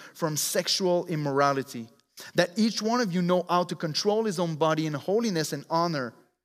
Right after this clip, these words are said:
not in the passion of, the, of lust. And look at this, what, what he says here. Not in the passion of lust, like the Gentiles who do not know God.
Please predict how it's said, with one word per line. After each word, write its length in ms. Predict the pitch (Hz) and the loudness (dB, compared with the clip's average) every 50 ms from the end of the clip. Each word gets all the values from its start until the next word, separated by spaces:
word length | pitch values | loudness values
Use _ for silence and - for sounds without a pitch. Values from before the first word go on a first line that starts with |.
| _ _ _ _ _ _ | _ _ _ _ _ _
not 180 | - 135 190 202 | -4 -2 -2 0
in 100 | 202 180 | 0 -2
the 60 | 156 | -2
passion 380 | - - 160 156 147 - 151 143 | 0 0 0 0 0 0 -4 -6
of, 100 | 135 127 | -6 -4
the, 160 | 131 123 113 - | -2 -4 -4 -4
of 220 | - 131 117 117 123 | -8 -10 -10 -6 -4
lust. 360 | 127 135 131 123 - - - - _ _ _ _ _ _ _ _ _ _ _ _ _ - | -2 -2 -2 -4 -6 -10 -12 -16 _ _ _ _ _ _ _ _ _ _ _ _ _ -16
And 120 | 135 123 135 | -14 -10 -8
look 120 | 170 190 170 | -6 -6 -6
at 140 | 135 131 | -6 -6
this, 260 | 127 135 - - - - _ _ _ _ _ _ _ _ _ _ _ _ _ _ _ _ _ _ _ _ _ _ _ _ _ _ _ - | -6 -6 -6 -8 -10 -14 _ _ _ _ _ _ _ _ _ _ _ _ _ _ _ _ _ _ _ _ _ _ _ _ _ _ _ -12
what, 160 | 120 139 - - _ _ | -12 -12 -12 -14 _ _
what 160 | - 143 147 | -10 -8 -6
he 60 | 143 | -4
says 340 | 139 - - 160 156 156 147 | -4 -2 0 0 0 0 -2
here. 280 | - - 123 107 104 - _ _ | -4 -6 -6 -8 -8 -10 _ _
Not 240 | 143 156 180 180 190 | -2 0 0 2 2
in 80 | 185 170 | 0 -2
the 80 | 160 | 0
passion 340 | - - 170 165 160 - 156 | 2 2 2 2 2 0 -2
of 140 | 147 131 139 | -4 -2 0
lust, 320 | 160 180 165 151 - - - - - - - | 0 0 0 0 -2 -6 -12 -16 -16 -2 2
like 340 | 165 180 208 226 247 214 180 | 4 6 6 6 6 4 4
the 80 | 214 | 2
Gentiles 640 | 180 147 - 208 240 277 311 262 262 214 208 214 180 180 | 2 4 4 4 4 4 4 4 4 4 4 4 4 2
who 60 | 220 | 2
do 160 | 180 196 233 | 2 2 4
not 220 | 226 247 233 233 | 4 4 4 4
know 200 | 240 254 262 262 | 4 4 4 4
God. 440 | 208 180 277 294 311 320 294 202 151 | 4 4 4 4 6 4 4 2 0